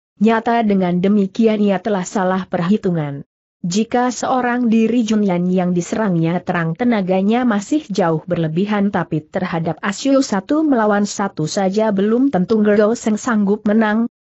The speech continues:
sudah tentu ia tidak tahu akan betapa tinggi ilmu lekangnya Asyu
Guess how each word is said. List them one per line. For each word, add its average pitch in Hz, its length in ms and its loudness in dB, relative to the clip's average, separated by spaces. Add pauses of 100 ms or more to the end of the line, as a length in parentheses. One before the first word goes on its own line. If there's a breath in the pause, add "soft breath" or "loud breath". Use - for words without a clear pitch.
sudah 277 400 0
tentu 208 400 0
ia 190 240 0
tidak 175 340 -2
tahu 262 380 0
akan 180 400 -2
betapa 185 480 -2
tinggi 202 400 0
ilmu 196 480 0
lekangnya 226 400 0
Asyu 220 400 -2